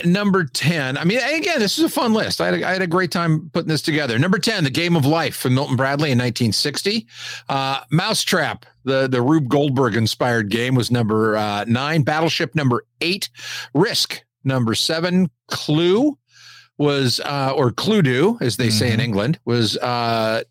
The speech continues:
Speaker 1: number six. Backgammon, uh, from the fifteenth century was number five. My Mount Rushmore began with Scrabble, uh, then added Trivial Pursuit at number three, chess number two.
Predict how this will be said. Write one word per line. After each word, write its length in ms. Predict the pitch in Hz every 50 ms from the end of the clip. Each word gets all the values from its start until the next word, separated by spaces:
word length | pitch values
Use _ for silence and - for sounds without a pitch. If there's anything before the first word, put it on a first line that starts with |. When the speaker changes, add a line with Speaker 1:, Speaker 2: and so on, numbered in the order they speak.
| _
Speaker 1:
number 240 | - 143 131 120 113
six. 420 | - - - 117 - - - - - - - - - - - - - - - _ _ -
Backgammon, 680 | 113 156 190 214 - - 170 160 151 151 185 233 269 254 _ _ _ - 156
uh, 180 | 139 135 123
from 140 | - - 143
the 100 | 139 127
fifteenth 400 | - 170 156 - - 165 151 120
century 480 | - - 160 160 151 - 185 185 185 180
was 300 | 151 147 135 113 - 131
number 300 | 139 135 131 123 117 113 - -
five. 360 | 151 151 165 175 190 190 143
My 140 | 151 143 139
Mount 220 | 139 139 147 131
Rushmore 400 | 156 160 147 - - 170 156 147
began 400 | 139 135 113 131 139 139 135 127
with 100 | 120 -
Scrabble, 640 | - - - 170 185 208 226 240 247 254 247 - _ - - - - - - -
uh, 1000 | - 135 135 135 135 135 135 131 135 131 131 131 127 127 127 127 123 123 123 123
then 240 | 120 135 147 156 165
added 340 | 160 160 156 151 147 127 -
Trivial 360 | - 165 151 156 156 147 120
Pursuit 360 | - 139 - - 185 185 180
at 120 | 185 -
number 180 | 156 143 131 123
three, 500 | - - - 175 196 226 226 226 220 202
chess 540 | - - - - 233 233 202 - - - - - -
number 360 | 143 139 147 156 160 165 156
two. 560 | - - - - - 147 123 95 87 73 71